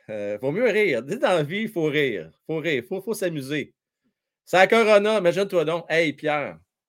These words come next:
je vais vous conter une petite anecdote. Un avantage numérique qui est terminé en passant, là. Ça n'a pas été un avantage, ça a été, euh... Ben, écoute,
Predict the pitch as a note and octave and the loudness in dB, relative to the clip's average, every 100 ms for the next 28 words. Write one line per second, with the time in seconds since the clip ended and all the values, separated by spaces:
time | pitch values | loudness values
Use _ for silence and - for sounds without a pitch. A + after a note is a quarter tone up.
0 | _ _ _ _ _ _ _ _ _ A#2 | _ _ _ _ _ _ _ _ _ -12
1 | A2+ C#3 C#3 D#3 A#2+ C3 B2 G2 G2 A#2 | -4 -2 -2 -6 -6 -6 -6 -6 -4 -4
2 | - - G#2 B2+ B2 D#3+ C3 D#3 G#2+ G#2 | -6 -12 -8 -6 -4 -4 -6 -8 -6 -6
3 | A2 B2+ G#2 G2 B2+ B2+ A#2+ - _ _ | -6 -6 -6 -8 -10 -14 -14 -20 _ _
4 | _ _ B2+ A#2+ C#3+ E3 C#3+ A2 G2+ A#2 | _ _ -4 -2 0 0 0 -2 -2 -2
5 | B2 B2 - G#2 G2 A2 B2 A#2 E2+ C#2 | -4 -4 -4 -4 -4 -6 -6 -6 -8 -8
6 | C#2+ B1 G#1 _ _ _ _ G#3+ F#3 G#2 | -12 -16 -20 _ _ _ _ -2 -2 -2
7 | B2+ | -6